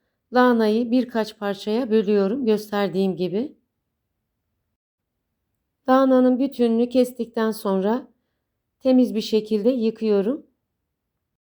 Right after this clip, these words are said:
Lahanayı keserken aralarındaki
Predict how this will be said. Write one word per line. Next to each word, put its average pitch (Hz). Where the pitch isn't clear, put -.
Lahanayı 254
keserken 247
aralarındaki 233